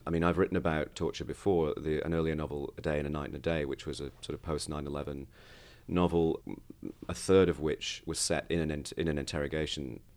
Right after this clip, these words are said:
cell, modelled, I suppose, somewhat on the Winston and O'Brien situation in nineteen eighty-four. That was a lot harder to write because,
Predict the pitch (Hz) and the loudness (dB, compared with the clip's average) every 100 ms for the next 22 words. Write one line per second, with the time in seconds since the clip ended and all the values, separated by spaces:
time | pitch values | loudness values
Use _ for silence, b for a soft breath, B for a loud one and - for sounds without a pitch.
0 | - - 101 64 - - b - 90 87 | -6 0 2 2 -4 -12 b 0 4 6
1 | 82 73 69 - 82 76 - 78 73 - | 6 2 -2 -4 -2 0 -2 -2 -4 -4
2 | 76 73 71 67 80 - 71 73 69 80 | -6 -4 -4 -2 -2 -2 -6 -6 -4 -2
3 | 76 71 65 - - - - 73 71 - | -2 -2 -6 -12 -10 -8 -6 -4 -4 -4
4 | 69 71 67 71 67 50 - 90 76 60 | -6 -4 -4 -6 -8 -10 -6 -2 -2 -4
5 | - b - - 101 110 95 95 90 95 | -10 b -16 6 10 10 10 10 8 8
6 | 110 85 - 58 62 62 76 78 73 - | 6 6 4 -4 -4 -4 -4 -2 0 0
7 | - | -2